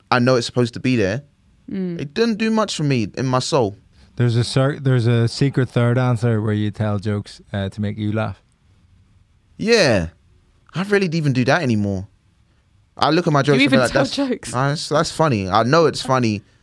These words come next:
Speaker 1: And then, like, I know it's funny. And then it's like, "Okay, yeah."
Speaker 3: That's an interesting thing comedians do when you tell them a joke. They often won't laugh.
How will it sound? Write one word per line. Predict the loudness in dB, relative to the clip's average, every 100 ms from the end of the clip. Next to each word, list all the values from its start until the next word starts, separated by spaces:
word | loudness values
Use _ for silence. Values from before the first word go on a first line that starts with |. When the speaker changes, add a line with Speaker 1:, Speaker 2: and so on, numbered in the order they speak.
| _ -4
Speaker 1:
And | 0 2
then, | 2 2 0 -4 _ _ _ _ _ _ _ _ _ -4
like, | 0 2 0 -4 -2
I | 0
know | 2 4 4
it's | 2 0
funny. | -2 -2 -6 -12 -20 -6
And | 0 2
then | 2 0
it's | -2
like, | -2 -2
"Okay, | -2 0 0
yeah." | 2 -2 -6 _ _ _ -20 -4
Speaker 3:
That's | -2 2
an | 2
interesting | 2 2 2
thing | 2
comedians | 2 2 2 2 0
do | 0 0
when | 0
you | 0
tell | 0 0
them | 0
a | -2
joke. | -2 -4 -6 _ _
They | -2 0
often | 0 0 0
won't | 0 -2
laugh. | -4 -4 -8